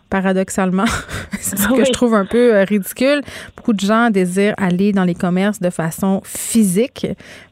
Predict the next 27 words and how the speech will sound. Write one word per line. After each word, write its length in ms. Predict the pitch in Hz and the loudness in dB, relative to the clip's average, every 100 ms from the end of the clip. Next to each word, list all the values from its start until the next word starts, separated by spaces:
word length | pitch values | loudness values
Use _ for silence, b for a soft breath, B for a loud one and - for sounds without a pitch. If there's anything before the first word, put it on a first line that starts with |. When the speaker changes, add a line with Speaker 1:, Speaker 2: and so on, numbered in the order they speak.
| 185 | -2
Speaker 1:
même 220 | 190 202 | 0 0
si 80 | - | -2
c'est 80 | 196 | -4
possible 400 | 185 180 202 202 | -2 -2 -2 -2
quand 200 | 202 175 | -2 0
même 200 | 175 190 | 0 0
de 120 | 180 | 0
faire 240 | 170 180 180 | -2 -2 -2
majoritairement 640 | 175 175 175 185 180 196 | -2 -2 -2 -2 0 0
nos 220 | 202 180 | 0 0
achats 360 | 180 180 220 226 B B B B - | -2 -2 0 0 B B B B 0
en 120 | 214 | 2
ligne. 200 | 196 165 | 2 0
Mais 100 | 202 | -2
toujours 280 | 208 262 320 | 0 2 2
est-il 480 | 311 233 - 339 320 | 0 -2 0 2 2
que 260 | - 214 170 B B B - | 0 0 0 B B B -2
on 140 | 214 | 2
nous 400 | 208 214 220 220 | 4 4 4 2
met 340 | 202 208 226 240 | 2 2 2 2
aujourd'hui 600 | 202 185 190 180 190 233 | 0 2 0 0 0 2
de 80 | 190 | 2
nouvelles 540 | 180 175 208 208 208 - | 0 2 4 2 0 -6
balises. 800 | 190 190 196 240 330 330 214 185 | -4 -2 0 0 2 2 4 2
Euh, 300 | 175 170 165 | 2 0 -4
plusieurs 400 | - 196 220 220 | -4 0 2 0
Québécois 680 | - 196 180 - 202 214 226 | 0 0 0 0 2 2 2